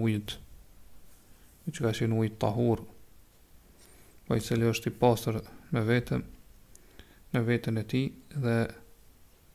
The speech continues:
e, do thonë, e pastron njeriu, pra lejohet të përdoret për abdes, për gusl, e kështu me radhë, prej adhurimeve ku kurzohet,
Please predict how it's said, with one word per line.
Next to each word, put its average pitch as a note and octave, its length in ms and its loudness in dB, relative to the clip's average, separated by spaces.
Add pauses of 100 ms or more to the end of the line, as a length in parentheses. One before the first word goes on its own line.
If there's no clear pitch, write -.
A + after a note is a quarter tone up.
(140)
e, D#3 160 0 (240)
do A#2 240 -2
thonë, A2+ 240 2 (1160)
e B2 80 2
pastron A#2 520 2 (840)
njeriu, A#2 300 6 (100)
pra G#2+ 300 0 (880)
lejohet A2+ 420 4
të A#2 80 2 (720)
përdoret A#2 480 4
për A2 140 4
abdes, A2+ 320 4 (100)
për - 240 -2
gusl, A2+ 400 4
e - 80 -6
kështu B2+ 220 0
me A2 100 2
radhë, B2 240 2
prej A#2 220 0 (920)
adhurimeve A#2+ 560 4
ku B2+ 220 2 (680)
kurzohet, A#2+ 640 4